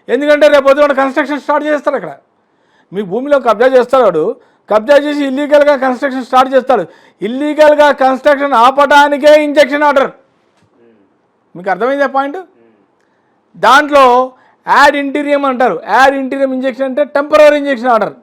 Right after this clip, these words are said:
అది తాత్కాలికమైన ఇంజెక్షన్ ఆర్డర్, తొంభై రోజులకి ఇస్తారు. అది తొంభై రోజులు పెట్టుకోండి. తొంభై రోజులు అయిపోతుందనగానే ఇంకా మీ కోర్టులో కేసు నడుస్తున్నాను కదా, దాన్ని మళ్ళీ అమెండ్ చేయండి, కంటిన్యూ చేయండి, దాన్ని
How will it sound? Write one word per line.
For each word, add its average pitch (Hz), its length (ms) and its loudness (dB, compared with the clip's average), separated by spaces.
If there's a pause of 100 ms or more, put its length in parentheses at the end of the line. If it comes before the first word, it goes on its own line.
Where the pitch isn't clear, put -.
(500)
అది 262 180 -2
తాత్కాలికమైన 277 840 0
ఇంజెక్షన్ 254 440 -4
ఆర్డర్, 254 360 0
తొంభై 277 240 2
రోజులకి 285 340 2
ఇస్తారు. 254 420 -2
అది 160 180 -6 (640)
తొంభై 269 200 0
రోజులు 262 240 4
పెట్టుకోండి. 269 440 -2
తొంభై 269 520 -2
రోజులు 277 260 2
అయిపోతుందనగానే 285 1080 0
ఇంకా 269 460 2 (320)
మీ 240 80 -6
కోర్టులో 269 360 2
కేసు 269 320 0
నడుస్తున్నాను 262 500 -2
కదా, 262 100 2
దాన్ని 277 280 0
మళ్ళీ 277 180 0
అమెండ్ 294 240 -2
చేయండి, 262 360 0 (1300)
కంటిన్యూ 302 340 -2
చేయండి, 277 280 2
దాన్ని 208 300 -2